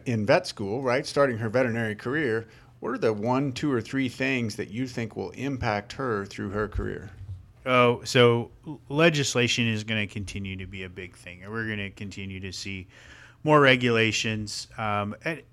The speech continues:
Speaker 2: and I think the big thing is gonna be monitoring and measuring, and that's where measuring use and monitoring use. And,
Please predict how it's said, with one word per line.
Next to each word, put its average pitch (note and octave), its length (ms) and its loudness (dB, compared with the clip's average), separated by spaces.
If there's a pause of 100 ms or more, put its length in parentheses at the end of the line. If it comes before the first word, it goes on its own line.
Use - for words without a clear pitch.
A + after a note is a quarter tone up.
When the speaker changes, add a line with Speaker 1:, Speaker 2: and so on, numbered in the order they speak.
Speaker 2:
and F3 100 0
I F3+ 80 4
think A3+ 260 -4
the A2+ 100 2
big A#2 320 -2
thing A2 240 -2
is G2+ 200 -6
gonna G#2+ 240 -8
be G#2 220 -6
monitoring G2+ 680 -6
and F2+ 140 -14
measuring, F2+ 500 -14
and G#2+ 100 -12
that's A#2+ 400 -4
where A2 380 -6 (240)
measuring A#2+ 420 0
use F#2 300 -14
and G2+ 120 -12
monitoring F#2+ 540 -14
use. - 300 -14
And, A2 240 -6